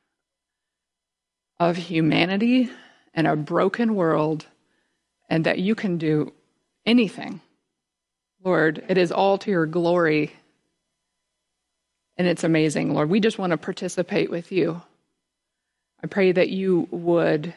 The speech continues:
give us revelation, make us uh, see whether or not we're facing the right direction, Lord, 'cause we wanna be going forward with you. We want you, uh,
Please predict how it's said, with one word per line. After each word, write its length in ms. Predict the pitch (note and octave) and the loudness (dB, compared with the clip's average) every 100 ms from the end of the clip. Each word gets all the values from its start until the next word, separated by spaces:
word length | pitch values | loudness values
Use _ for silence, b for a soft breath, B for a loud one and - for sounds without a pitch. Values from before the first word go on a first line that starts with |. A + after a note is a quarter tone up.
| _ | _
give 160 | - E3 | -2 0
us 140 | F3 | 0
revelation, 760 | F3 F3 F3 E3 D#3+ - - - _ _ _ _ _ _ _ _ _ _ _ _ _ _ | 0 2 2 0 0 -4 -6 -12 _ _ _ _ _ _ _ _ _ _ _ _ _ _
make 360 | E3 F3 G3+ G3+ | -8 0 2 2
us 380 | F#3 - - - G#3 - | 0 -2 -10 -18 -20 -6
uh, 300 | E3 - E3 | -2 -2 -4
see 360 | - - A#3+ | -2 2 4
whether 320 | A3 A3 G#3+ | 4 4 2
or 60 | G#3+ | 2
not 200 | A3 A3 | 2 2
we're 120 | G#3+ | 0
facing 360 | G3+ G3+ G#3 F#3+ | 2 0 0 -6
the 100 | E3+ | 0
right 160 | F3 | 0
direction, 420 | F#3+ F3+ E3 - D3 | 2 2 0 -6 -6
Lord, 200 | D#3 D3+ | -6 -6
'cause 120 | - | -2
we 120 | F#3+ | 2
wanna 240 | G#3 G3+ | 2 2
be 160 | F3 E3+ | 0 0
going 440 | F3+ E3+ F3+ E3+ | 0 0 0 -2
forward 640 | C#3+ - G#3 G3+ G3 F#3+ F#3 | -4 0 2 2 0 0 0
with 420 | E3+ E3+ E3+ - | 0 0 -2 -18
you. 420 | G#3+ E3+ D3+ D#3+ - _ _ _ _ _ _ _ _ _ _ _ _ _ _ _ _ _ _ _ _ _ _ _ | -10 -2 -2 -2 -12 _ _ _ _ _ _ _ _ _ _ _ _ _ _ _ _ _ _ _ _ _ _ _
We 220 | G3 A3 | 0 2
want 240 | G#3 F3+ | 4 2
you, 540 | F#3 F#3+ G3 G3 G3+ A3+ _ _ | 2 2 0 0 -2 -6 _ _
uh, 460 | F3 - G#3 - | -14 -6 -4 -4